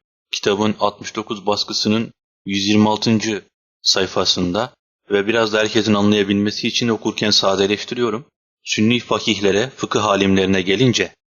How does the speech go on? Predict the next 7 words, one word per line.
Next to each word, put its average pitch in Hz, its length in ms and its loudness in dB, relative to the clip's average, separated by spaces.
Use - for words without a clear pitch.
mütayı 98 540 -2
ve 101 80 2
muvakkat 104 560 2
evliliği, 90 560 -2
yani 101 340 0
belli 107 320 2
bir 104 260 -2